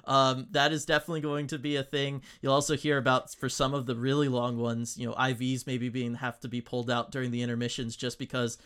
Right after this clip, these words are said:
they need to get fluids into these guys 'cause they are burning off way more than they can intake.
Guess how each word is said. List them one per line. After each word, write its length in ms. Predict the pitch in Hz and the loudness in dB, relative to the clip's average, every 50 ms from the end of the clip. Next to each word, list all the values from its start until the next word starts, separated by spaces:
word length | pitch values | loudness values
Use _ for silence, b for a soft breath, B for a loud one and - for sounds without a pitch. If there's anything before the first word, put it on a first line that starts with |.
| B B B B B | B B B B B
they 180 | 139 139 139 | -2 -2 -2
need 400 | 127 127 127 131 139 143 135 135 | -2 -2 0 0 0 0 0 -2
to 100 | 120 135 | -2 -2
get 220 | 131 131 131 - - | -2 -2 -2 -4 -4
fluids 440 | - - 139 143 143 131 127 117 127 | -8 -6 -4 -2 0 0 0 -2 -2
into 200 | 131 127 135 127 | -2 -2 -2 -2
these 220 | 127 123 120 - | -2 -4 -4 -4
guys 280 | - 123 123 120 117 - | -4 -2 -2 -2 -4 -6
'cause 140 | - 120 | -8 -8
they 100 | 120 123 | -6 -6
are 80 | 123 120 | -6 -6
burning 400 | 117 - 135 127 131 131 127 123 | -6 -4 -4 -4 -2 -2 -4 -2
off 240 | 120 123 120 - - | -2 -4 -4 -4 -6
way 240 | 127 123 127 127 127 | -4 -2 0 0 2
more 220 | 123 120 123 120 | 2 2 0 0
than 160 | 117 123 120 | 0 0 0
they 100 | 120 123 | 0 -2
can 220 | 120 - 131 110 - | -2 -4 -6 -8 -6
intake. 580 | - 123 127 131 123 - - 120 113 113 - | -4 -4 -2 -2 -4 -4 -2 -4 -4 -4 -6